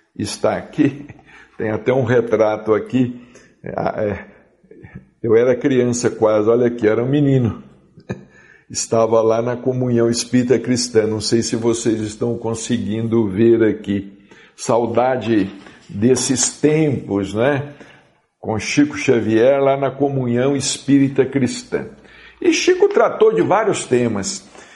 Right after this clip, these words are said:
e que são temas atuais. Por exemplo, o que é a vida? O que é a morte?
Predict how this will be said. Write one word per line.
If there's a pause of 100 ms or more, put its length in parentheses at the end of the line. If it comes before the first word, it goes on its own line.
(120)
e
que
são
temas
atuais.
Por
exemplo, (880)
o
que
é
a
vida? (1040)
O
que
é
a
morte?